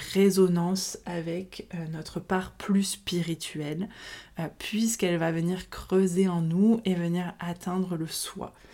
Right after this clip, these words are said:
Donc ça, c'est très, très, euh, important. Et lorsque, euh,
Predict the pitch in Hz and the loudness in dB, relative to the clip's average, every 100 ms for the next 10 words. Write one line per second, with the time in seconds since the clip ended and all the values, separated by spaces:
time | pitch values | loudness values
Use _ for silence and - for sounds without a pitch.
0 | - - _ 175 165 - 202 160 - - | -20 -20 _ -10 -6 -4 -4 -6 -12 -14
1 | - 220 214 202 196 190 175 160 160 156 | -2 0 0 0 0 0 -8 -8 -8 -10
2 | 175 185 190 180 - 165 185 - - - | -2 0 0 -2 -8 -6 -6 -6 -16 -18
3 | - - _ _ _ _ _ _ _ _ | -20 -20 _ _ _ _ _ _ _ _
4 | _ 208 208 240 240 - 226 220 208 - | _ 4 4 2 0 -2 4 6 6 4
5 | 196 180 175 170 165 160 160 | 0 2 0 -2 -4 -6 -8